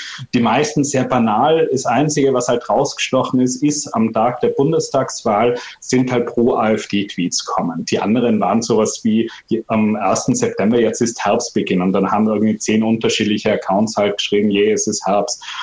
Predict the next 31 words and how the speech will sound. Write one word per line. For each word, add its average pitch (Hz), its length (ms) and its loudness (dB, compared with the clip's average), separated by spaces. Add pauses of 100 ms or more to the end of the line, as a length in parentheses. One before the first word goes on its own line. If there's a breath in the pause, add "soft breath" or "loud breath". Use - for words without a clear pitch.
(180 loud breath)
Ähm, 98 140 2
und 107 120 0
die - 80 2
haben 120 140 2
auch 123 120 0
einen 113 100 2
eigenen 110 400 0
Hashtag 120 360 0
gehabt - 260 -2
und 104 120 0
die 110 60 2
haben 107 80 4
das 107 140 2
alles 104 300 0
gleich 101 300 0
verwendet. 113 500 0 (300 loud breath)
Am 110 140 2
anderen 110 480 2
Tag 104 340 0
haben 107 140 2
sie, 110 360 0 (300)
ähm, 107 460 2 (120)
unterschiedliche 123 640 2
Accounts 110 420 0
angeschrieben, 143 640 0
vor 107 180 -2
allem 110 220 0
Politiker, 123 560 0
Journalisten 110 680 0
und 101 160 -2
Medienaccounts, 127 880 0